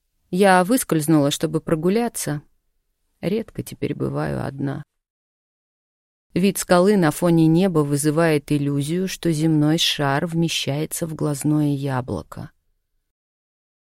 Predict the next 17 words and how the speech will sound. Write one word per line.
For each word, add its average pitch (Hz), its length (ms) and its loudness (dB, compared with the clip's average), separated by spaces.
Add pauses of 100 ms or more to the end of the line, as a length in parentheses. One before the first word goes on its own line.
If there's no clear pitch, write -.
(320)
Ловкие 196 540 4
пальцы 170 460 2
белки, 156 720 -2 (640)
ароматное 147 640 4
многоцветие 147 800 0
лепестков, 143 800 -4 (580)
каменный 196 460 4
клюв, 175 500 -2 (320)
вделанный 147 580 4
в 139 60 -6
лицо 147 340 2
птицы, - 560 -2
и - 260 -4
прекрасная 202 840 0
невероятность 170 1120 0
её 151 200 -2
полёта. 139 720 -6